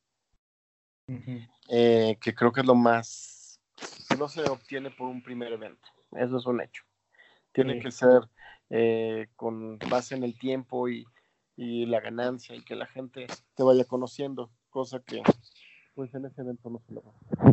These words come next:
Speaker 1: Sí, porque también obviamente como te diste cuenta es como de, al principio pues sí, como concepto es algo muy padre,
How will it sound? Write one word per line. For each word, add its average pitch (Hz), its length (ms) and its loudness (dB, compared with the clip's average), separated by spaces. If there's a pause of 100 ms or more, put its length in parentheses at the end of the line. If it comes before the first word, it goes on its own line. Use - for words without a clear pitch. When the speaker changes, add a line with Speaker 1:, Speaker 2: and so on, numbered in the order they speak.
(960)
Speaker 1:
Sí, 156 220 -2
porque 143 300 -2
también 139 260 4
obviamente 160 300 2
como 131 240 0
te 131 100 -4
diste 135 300 0
cuenta 147 320 2
es 147 100 0
como 143 320 2
de, 113 240 -2 (300)
al 131 180 4
principio 175 520 4
pues 139 200 4
sí, 160 360 4
como 147 240 4
concepto 143 400 2
es 170 80 0
algo 180 160 8
muy 151 160 4
padre, 165 320 4